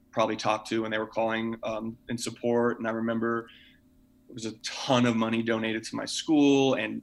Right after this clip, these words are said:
I remember we had a whole classroom full of teddy bears, things like that. So it was cool to see the outpouring of love,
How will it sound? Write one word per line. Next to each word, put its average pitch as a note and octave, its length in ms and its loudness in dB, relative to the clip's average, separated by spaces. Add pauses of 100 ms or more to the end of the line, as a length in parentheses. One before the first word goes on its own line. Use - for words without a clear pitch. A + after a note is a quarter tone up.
I B2 60 2
remember B2 240 4
we B2 100 6
had A#2 120 6
a A2 60 2
whole B2 200 -4
classroom B2 420 0
full A#2+ 160 -6
of G#2+ 80 -6
teddy C#3 360 0
bears, C3 500 2
things C#3+ 200 0
like A#2 180 2
that. B2+ 180 6
So D3 80 -2
it C#3+ 40 2
was B2+ 120 -2
cool E3+ 220 2
to D3 80 -2
see C3 440 4 (680)
the A#2+ 260 4
outpouring B2+ 500 4
of A2 120 -8
love, A2+ 360 -2